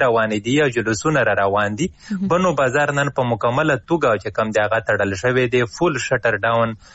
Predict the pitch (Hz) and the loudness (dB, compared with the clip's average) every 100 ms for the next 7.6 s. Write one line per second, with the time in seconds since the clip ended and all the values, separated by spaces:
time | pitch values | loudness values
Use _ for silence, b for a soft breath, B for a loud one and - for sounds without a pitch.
0 | B 107 104 - 143 143 123 113 110 - | B -2 -2 0 0 2 2 2 0 0
1 | 104 107 123 131 117 113 107 127 117 104 | 2 2 2 0 0 0 0 0 0 0
2 | 127 120 120 113 98 110 104 117 107 95 | -2 0 0 0 -2 -2 0 0 0 0
3 | 139 139 143 - 110 127 139 120 107 117 | 0 2 0 2 2 2 0 0 0 2
4 | 131 - 117 117 131 131 120 160 156 - | -2 -2 0 2 0 0 -2 0 0 0
5 | 110 107 117 113 107 107 104 - 101 104 | -2 0 0 0 0 0 -2 -2 -2 0
6 | 107 92 104 95 95 90 87 85 92 - | 0 0 0 0 0 0 0 -2 -4 -6
7 | B B B 139 175 170 | B B B 2 2 2